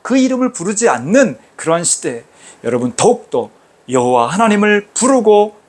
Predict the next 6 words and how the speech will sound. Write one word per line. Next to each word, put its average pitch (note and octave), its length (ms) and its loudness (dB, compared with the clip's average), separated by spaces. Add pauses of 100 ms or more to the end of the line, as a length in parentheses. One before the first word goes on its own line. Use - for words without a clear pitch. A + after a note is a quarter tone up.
(200)
찬양하고 F3+ 800 -2 (180)
경배하며 B2 680 -4 (600)
또 E3 200 2
자녀들을 G3+ 580 2
축복하고 - 640 -4 (680)
나아가서 A#2+ 800 0